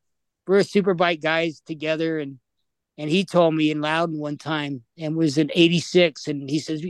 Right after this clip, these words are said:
"Well, Ken Clark promised me he's gonna give me a two fifty for this year." I said, "Was it in your contract?" He says, "No."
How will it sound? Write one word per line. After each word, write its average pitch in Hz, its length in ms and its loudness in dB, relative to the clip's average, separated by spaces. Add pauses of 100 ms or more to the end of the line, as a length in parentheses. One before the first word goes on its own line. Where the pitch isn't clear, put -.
(120)
"Well, 165 140 -2
Ken 202 260 0
Clark 202 380 0
promised 196 360 -2
me 196 100 -2
he's 175 120 -2
gonna 185 140 0
give 196 180 -2
me 185 120 0
a 147 40 -2
two 208 220 -6
fifty 214 320 -2
for 156 160 -2
this 151 260 -4
year." 139 180 -4 (480)
I 156 100 0
said, 165 140 4
"Was 165 160 6
it 190 80 6
in 196 140 4
your 185 120 4
contract?" 226 600 0
He 151 80 -4
says, 160 260 -6
"No." 190 400 -2